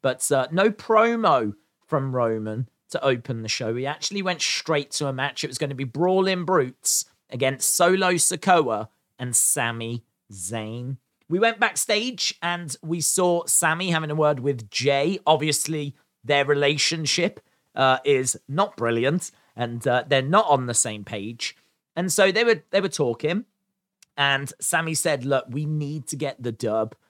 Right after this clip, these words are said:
Like, I need you to bring all that energy." I think Jay was under the impression that Sami was gonna tell him not to interfere. But, uh, Sami was like, "No, no, no, no, no.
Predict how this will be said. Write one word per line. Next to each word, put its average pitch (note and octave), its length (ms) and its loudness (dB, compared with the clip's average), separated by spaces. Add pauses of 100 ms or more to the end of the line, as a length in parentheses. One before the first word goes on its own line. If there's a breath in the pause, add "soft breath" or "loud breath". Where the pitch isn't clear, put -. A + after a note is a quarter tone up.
(140)
Like, A#2 260 -4
I C3+ 120 0
need D3 440 -4
you E3+ 120 -2
to D#3 120 -4
bring C3+ 340 -2
all C3+ 200 2
that C3 180 0
energy." C3 500 -4
I E3+ 60 2
think B3 280 -2
Jay D#3+ 300 0
was D#3 220 2
under C#3+ 220 -2
the C3+ 180 -8
impression C#3 720 -4 (280 soft breath)
that C#3+ 180 2
Sami C3+ 480 0
was D3+ 160 0
gonna C#3 180 -2
tell E3+ 240 0
him B2+ 300 -6
not A#2+ 260 -8
to C3 160 -2
interfere. C3 600 -4 (340)
But, D#3 320 0
uh, D3+ 320 4
Sami G#3 320 2
was E3 120 -2
like, C#3+ 200 0
"No, D#3+ 120 0
no, D3+ 140 0
no, D3+ 160 -2
no, C#3+ 120 0
no. C#3 40 -2